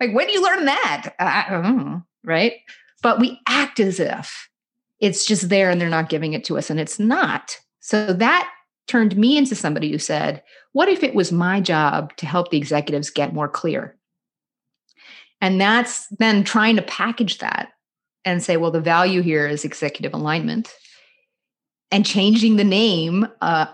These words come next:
y-, you know, the same method was called ad hoc personas. I now call it alignment personas because that word wasn't helping. The ad hocness of them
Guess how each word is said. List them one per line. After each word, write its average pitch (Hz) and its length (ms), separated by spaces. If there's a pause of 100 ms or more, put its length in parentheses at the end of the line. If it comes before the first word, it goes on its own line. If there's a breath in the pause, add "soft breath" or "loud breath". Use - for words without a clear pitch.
y-, - 400
you 190 140
know, 165 80
the 156 80
same 226 400
method 226 260
was 170 140
called 160 320
ad 160 200
hoc 156 320
personas. 247 680
I 175 100
now 160 220
call 160 260
it 156 100
alignment 156 460
personas 240 640 (480 loud breath)
because 185 320
that 170 300
word 208 400
wasn't 185 260
helping. 170 540 (640)
The - 100
ad 226 200
hocness 240 580
of 160 140
them 156 320